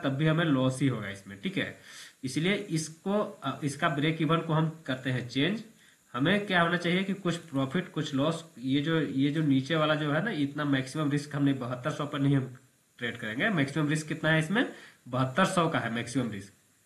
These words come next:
ठीक है। आप देख रहे हैं, बहत्तर, तिहत्तर सौ का आपका इसमें maximum risk हो जाएगा। इसको हम करते हैं इसमें poison add। इसमें हम poison जो ऐड करेंगे, इसमें हम करेंगे cell। Cell क्या करेंगे, उन्नीस हजार छह सौ।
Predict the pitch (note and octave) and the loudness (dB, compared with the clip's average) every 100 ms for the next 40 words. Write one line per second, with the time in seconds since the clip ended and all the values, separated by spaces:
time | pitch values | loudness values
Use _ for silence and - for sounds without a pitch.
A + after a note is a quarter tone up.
0 | _ _ _ - G3 C3 G2+ A2+ C#3 D3 | _ _ _ -14 -6 -4 -4 -4 -2 -2
1 | A#2+ A2 A2+ C3 C3 B2+ B2 B2+ B2+ A#2+ | -2 -4 -6 -4 -2 -2 -2 -4 -4 -4
2 | A#2+ A#2 B2 A#2 B2 A#2 A#2 - B2 A2+ | -6 -6 -10 -10 -8 -8 -8 -8 -8 -8
3 | A2 A#2 G2+ G2 D3+ A#3 - - - _ | -12 -12 -8 -2 -2 -2 -8 -20 -20 _
4 | _ E3+ D#3+ A3+ A3+ A3+ G3+ - G#3 A#3 | _ -8 -2 2 2 4 0 2 2 2
5 | G3 G#3 G#3 D#3 C#3 D3 E3 - A#2 B2 | -2 -4 -2 2 2 2 -4 -6 -6 -4
6 | G3 - _ _ _ _ _ _ C3+ E3+ | -4 -8 _ _ _ _ _ _ -6 -2
7 | F3+ F3 D3 C#3+ F#3 F#3 F3 C#3+ D3+ D#3 | -2 0 -4 0 0 -2 -4 0 0 0
8 | D#3+ E3 E3+ E3 E3 D#3+ D#3 D3 D3 D#3 | -2 0 -2 -2 -2 -2 -2 -2 -2 -2
9 | D#3 - B2+ E3+ A3+ - - _ _ - | -6 -6 -4 -4 -6 -14 -20 _ _ -12
10 | D3 E3 E3+ F3+ F3 F3+ F#3 G#3+ - C#3+ | -4 -4 0 -2 0 -2 0 -2 -2 0
11 | C#3+ E3+ - D#3 E3+ F3 - - - - | 2 0 -2 0 0 0 -8 -12 -10 -2
12 | D3 D3 - F#3+ | 0 -2 2 6